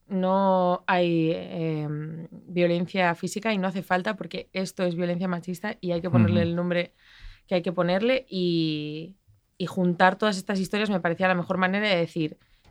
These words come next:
Speaker 1: eh, "Hay algo que se repite, cambiamos de, mm, de marcos y tal", y obviamente todas hablamos desde, eh, ciertas posturas bastante cómodas, ¿no? Pues conscientes de nuestros privilegios, pero... Mm,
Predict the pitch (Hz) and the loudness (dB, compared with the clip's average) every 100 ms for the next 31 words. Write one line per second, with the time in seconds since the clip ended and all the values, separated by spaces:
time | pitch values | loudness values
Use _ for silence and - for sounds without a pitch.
0 | - 180 170 160 156 160 - _ _ _ | -6 0 2 4 2 -2 -6 _ _ _
1 | _ 196 196 196 190 185 185 170 170 196 | _ 2 2 2 0 0 0 0 0 0
2 | 190 240 185 175 180 190 175 165 170 - | -2 0 2 2 4 2 6 6 4 -2
3 | - 180 170 165 165 160 165 - 175 165 | -10 -6 -2 0 0 -2 -4 -8 -4 -2
4 | 165 175 165 170 170 175 175 156 156 160 | 0 -2 -4 -6 -2 0 0 0 0 0
5 | 160 156 165 160 160 156 160 156 156 156 | -2 -2 0 0 -2 -2 -2 -2 -2 -4
6 | 151 - _ _ _ _ _ 185 175 160 | -6 -12 _ _ _ _ _ 2 4 4
7 | 151 147 143 170 160 165 - - 170 165 | 0 -2 -2 -2 0 -2 -4 -12 -6 -4
8 | - 175 165 160 165 165 165 156 156 - | -2 0 0 0 -2 0 2 2 0 -6
9 | _ _ - - - - 131 - 180 165 | _ _ -20 -20 -20 -20 -20 0 2 2
10 | 156 165 165 190 - 156 156 151 175 170 | 2 0 0 -2 -4 -6 -4 0 0 2
11 | 170 165 165 160 180 170 175 208 208 185 | 2 0 -2 -6 0 2 2 -2 -6 0
12 | 160 151 165 180 165 156 151 147 | 2 2 -2 -2 0 0 -2 -4